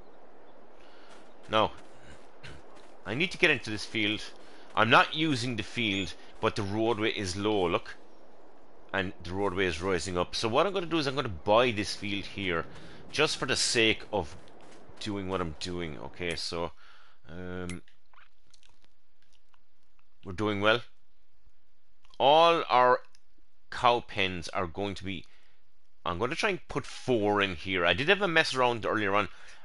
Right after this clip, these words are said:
and I could, I could fit four in here. Five, six, seven,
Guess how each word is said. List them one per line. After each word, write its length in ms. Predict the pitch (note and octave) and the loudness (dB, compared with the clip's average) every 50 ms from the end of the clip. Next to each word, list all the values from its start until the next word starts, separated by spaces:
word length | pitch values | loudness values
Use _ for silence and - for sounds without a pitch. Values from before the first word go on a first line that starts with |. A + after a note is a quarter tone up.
| - | 0
and 80 | - G2 | 0 2
I 20 | |
could, 140 | - A#2 G2+ - - - - | 2 2 -2 -4 -4 -6 -2
I 80 | A2 G#2+ | -2 -2
could 140 | - A2 | -2 -2
fit 180 | - - G3 - | -2 -2 -2 -2
four 440 | - - - D#3+ D3 B2+ A#2 A2+ A2+ | -4 -2 2 4 6 8 8 8 6
in 100 | G#2+ G2 | 4 2
here. 480 | F2 - A2+ A2+ G#2+ G2 F#2+ G2+ - - - - - - - - - | -2 -4 -2 0 2 4 4 4 2 0 -4 -10 -10 -10 -10 -10 -10
Five, 520 | - - C3 C3+ C#3+ C#3 C#3+ D3+ C3+ - - - - | -4 2 6 6 6 6 6 4 0 -4 -8 -10 -8
six, 640 | - - - - G2+ G2 - - - - - - - - - | -6 -4 0 0 0 0 0 -2 -6 -6 -6 -6 -8 -10 -10
seven, 680 | - - - - - - A2+ G#2+ G2+ E2 F#2 F#2+ F2+ E2 | -8 -6 -6 -4 -2 2 4 4 4 4 2 0 0 -2